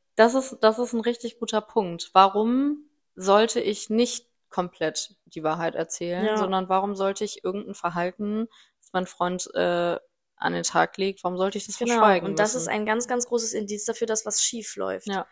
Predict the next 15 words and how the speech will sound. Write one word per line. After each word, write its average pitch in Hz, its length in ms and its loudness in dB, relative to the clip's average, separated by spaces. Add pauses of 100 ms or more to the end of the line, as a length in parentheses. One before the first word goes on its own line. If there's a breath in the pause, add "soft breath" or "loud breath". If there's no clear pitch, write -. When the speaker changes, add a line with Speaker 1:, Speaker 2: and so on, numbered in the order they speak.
Speaker 1:
total. 180 360 -8
Speaker 2:
Ne, 202 160 -4
also 196 160 -2
das, - 220 0
ich 202 100 -4
hab 233 80 -6
das 233 120 -6
auch 214 140 0
letztens, 214 580 0
äh, 202 280 4
hab 214 100 2
ich 214 80 -2
nochmal 208 180 4
drüber 202 180 0
nachgedacht, 220 480 0